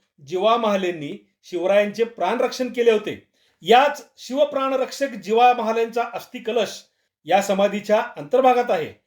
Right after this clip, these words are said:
इथे येणाऱ्या शिवभक्तांना दर्शन घेता यावे म्हणून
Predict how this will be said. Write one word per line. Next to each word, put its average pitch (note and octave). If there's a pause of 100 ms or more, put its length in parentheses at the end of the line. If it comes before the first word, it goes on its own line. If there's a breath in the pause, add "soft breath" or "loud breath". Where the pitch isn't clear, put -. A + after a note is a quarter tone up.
(280)
इथे B3
येणाऱ्या A3
शिवभक्तांना A3+
दर्शन F3+
घेता A3+
यावे A3
म्हणून G#3